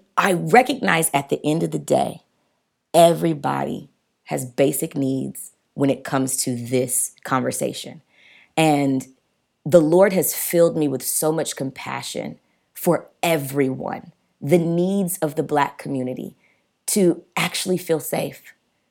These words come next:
to, to understand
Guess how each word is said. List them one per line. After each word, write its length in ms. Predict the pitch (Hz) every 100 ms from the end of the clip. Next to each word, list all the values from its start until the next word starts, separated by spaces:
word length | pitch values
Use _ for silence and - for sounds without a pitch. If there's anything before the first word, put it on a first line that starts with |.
| _
to, 500 | - 160 151 143 143 _ _ _ _ _ _ _ _ _ _ _
to 240 | - 202 175
understand 880 | 190 190 185 - 180 170 165 151